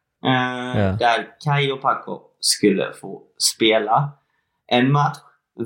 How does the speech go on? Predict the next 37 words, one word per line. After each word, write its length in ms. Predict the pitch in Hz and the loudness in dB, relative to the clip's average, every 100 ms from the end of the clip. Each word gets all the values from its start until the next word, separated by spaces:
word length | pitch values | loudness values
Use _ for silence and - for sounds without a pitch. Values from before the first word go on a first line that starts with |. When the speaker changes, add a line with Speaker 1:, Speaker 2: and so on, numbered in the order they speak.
| 110 | -2
Speaker 1:
Vinnaren 680 | 143 156 151 110 104 120 160 | 0 0 2 0 0 -4 -6
skulle 240 | - 127 | -8 -8
spela 300 | 123 135 131 | -4 0 0
med 140 | 120 117 | 0 0
mig 420 | 147 185 226 - | 0 0 -2 -8
och 160 | 147 147 | -14 -12
förloraren 800 | - 160 147 120 107 101 98 - | -6 0 2 2 0 -4 -8 -8
med 160 | 104 - | -8 -2
Pablo, 540 | 120 98 85 80 73 | -2 -2 -6 -6 -6
eftersom 540 | - 117 - - 113 110 | -4 -4 -4 -4 -4 -4
Pablo 420 | 127 107 - - | 0 0 0 0
är 240 | 107 98 - | 0 -2 -8
bättre 340 | 110 - 98 | -10 -12 -14
än 120 | 101 | -10
mig 320 | 104 101 92 - | -10 -12 -14 -10
i 180 | 107 107 | -6 -6
tennis. 500 | 107 233 135 - _ _ _ _ | -2 -2 -2 -8 _ _ _ _
Så 120 | - 120 | -8 0
tänkte 160 | 139 | 4
Speaker 2:
Mm. 120 | 104 120 | 4 4
Speaker 1:
vi 80 | |
att 100 | 117 - - _ _ _ | 0 -2 -12 _ _ _
det 160 | 135 139 | 0 2
är 40 | |
liksom, 600 | 131 120 - 120 117 117 151 - _ _ _ | 2 -2 0 -2 -2 -16 -20 -20 _ _ _
det, 320 | 131 131 127 110 | 0 2 0 -2
det 160 | 139 | -4
är 40 | 139 | -2
perfekta 720 | 120 - - 110 - - 120 | -4 -4 -2 -4 -4 -4 -2
upplägget 680 | - - - 104 87 - 82 | 0 0 -2 -10 -12 -6 -2
för 40 | 120 | -2
Speaker 2:
Upplägget, 320 | - 107 120 | 0 0 0
Speaker 1:
att 80 | - | 0
få 80 | 143 | -2
Speaker 2:
ja. 60 | |
Speaker 1:
så 140 | 113 120 | 0 0
jämna 1040 | 120 120 135 151 156 156 156 123 107 - | -2 -4 0 0 0 -4 -6 0 2 0